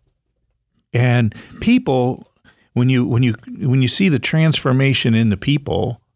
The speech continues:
that you, because we are the stewards of the earth, then we start seeing better stewardship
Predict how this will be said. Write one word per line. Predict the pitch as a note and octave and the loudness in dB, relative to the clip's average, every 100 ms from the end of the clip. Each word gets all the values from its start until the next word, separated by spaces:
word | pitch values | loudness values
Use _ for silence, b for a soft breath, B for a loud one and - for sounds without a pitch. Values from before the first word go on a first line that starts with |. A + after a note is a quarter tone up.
| _ _ _ _ | _ _ _ _
that | A#2 A#2+ B2 | -2 -2 0
you, | A#2+ A#2 A#2+ G#2 | 0 0 0 -4
because | - A#2+ - B2+ G#2+ | -4 -4 -2 -2 0
we | A#2+ B2 | 0 2
are | A#2 | 0
the | A#2 | -2
stewards | A#2+ D3+ C#3+ G#2+ G2+ | -2 0 0 0 -2
of | G2 | -2
the | F#2+ | -2
earth, | F2+ A#2 C#3 - b b b b | -2 -2 -4 -12 b b b b
then | C#3+ | 0
we | D#3 | 2
start | D#3 C#3+ C3 A#2 | 0 -2 -2 -4
seeing | - C#3 B2+ B2 | -4 0 2 2
better | A#2+ B2+ | 0 -2
stewardship | C#3 - G3+ B2 F2 - - | -2 -2 0 0 -4 -8 -12